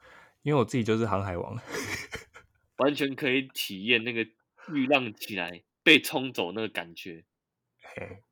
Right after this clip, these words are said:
Speaker 1: 嘿，我们大家都在船上哦。
Speaker 2: 对。
Speaker 1: 嘿，当船浮沉的时候，就要相信我们伙伴们也在船上。
Speaker 2: 相信伙伴们应该
Speaker 1: 就不会怕了。
Speaker 2: 我们大家都是库拉皮卡的伙伴。我相信大部分的股民啊，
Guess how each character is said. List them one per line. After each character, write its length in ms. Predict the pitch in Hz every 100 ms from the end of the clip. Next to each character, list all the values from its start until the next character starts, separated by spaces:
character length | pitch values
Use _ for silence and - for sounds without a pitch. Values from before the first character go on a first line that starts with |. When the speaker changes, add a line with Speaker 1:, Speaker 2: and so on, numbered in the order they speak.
| _
Speaker 1:
嘿， 360 | _ - 107 95
我 100 | 92
们 100 | 92
大 140 | 123 113
家 120 | 110
都 100 | 110
在 120 | 110
船 340 | - - 90
上 300 | 92 113 87
哦。 240 | 90 - 113 _ _ _ _
Speaker 2:
对。 180 | 104 87
Speaker 1:
嘿， 160 | - 95
当 320 | 95 120 127
船 500 | 131 - 98 95 101
浮 300 | 113 - 110
沉 180 | 123 98
的 160 | 95 92
时 140 | -
候， 240 | 101 98
就 160 | 95 -
要 100 | 110
相 240 | 110 107
信 220 | 107 113 95
我 100 | 98
们 140 | 101
伙 180 | - 95
伴 160 | 120
们 160 | 110 95
也 80 | 90
在 100 | 98
船 260 | 98 - 85
上。 240 | 101 95 127 -
Speaker 2:
相 160 | 110
信 140 | 107 101
伙 180 | -
伴 160 | 98 117
们 180 | 98 87
应 120 | 95
该 280 | 107 104 104 _ _
Speaker 1:
就 120 | 120
不 140 | 113
会 140 | 104 104
怕 340 | - 110 95
了。 80 | 87 127
Speaker 2:
我 60 | 117
们 140 | 117
大 160 | 127 147
家 140 | 135
都 100 | 131
是 240 | 131 131 117
库 260 | - 160
拉 200 | 139 135
皮 240 | 127 117 110
卡 240 | 113 90
的 120 | 85 87
伙 180 | 90
伴。 240 | 85 95 82 -
我 80 |
相 100 | 120
信 280 | 170 196 170
大 200 | - 185
部 160 | 170 175
分 200 | 175 143
的 100 | 113
股 220 | - 101
民 260 | 98 98 101
啊， 160 | 90